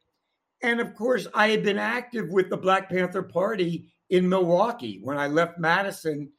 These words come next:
and moved to Milwaukee. And even in Madison, I was active with the Milwaukee chapter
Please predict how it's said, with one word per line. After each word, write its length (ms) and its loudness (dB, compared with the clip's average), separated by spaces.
and 180 0
moved 340 2
to 80 -4
Milwaukee. 840 0
And 120 4
even 260 4
in 100 0
Madison, 480 2
I 140 -6
was 180 -4
active 460 -4
with 160 -6
the 80 -8
Milwaukee 680 -2
chapter 640 -8